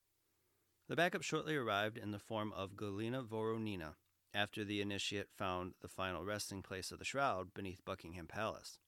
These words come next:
The trio made their way there to find the Templars had arrived first. This led to a fight where Sean assassinated Ardant and Rebecca would save his life by taking a bullet that Violet shot at him.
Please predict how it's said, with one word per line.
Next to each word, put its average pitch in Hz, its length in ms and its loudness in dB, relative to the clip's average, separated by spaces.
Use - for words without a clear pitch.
The 117 60 -4
trio 156 300 4
made 135 240 2
their 131 120 2
way 123 180 6
there 101 320 4
to 113 80 -4
find 95 320 0
the 95 60 -6
Templars 87 600 0
had 87 120 -2
arrived 71 340 0
first. - 480 -4
This 165 200 2
led 156 160 4
to 156 100 2
a 156 60 4
fight 104 360 0
where 101 140 -6
Sean 120 300 4
assassinated 110 720 0
Ardant 95 400 0
and 95 100 0
Rebecca 101 420 2
would 87 180 -2
save 98 220 0
his 113 140 -2
life 85 300 -2
by 90 80 -2
taking 101 340 -6
a 95 60 -4
bullet 101 360 2
that 87 120 -8
Violet 85 360 0
shot 113 280 2
at 64 120 -6
him. - 200 -12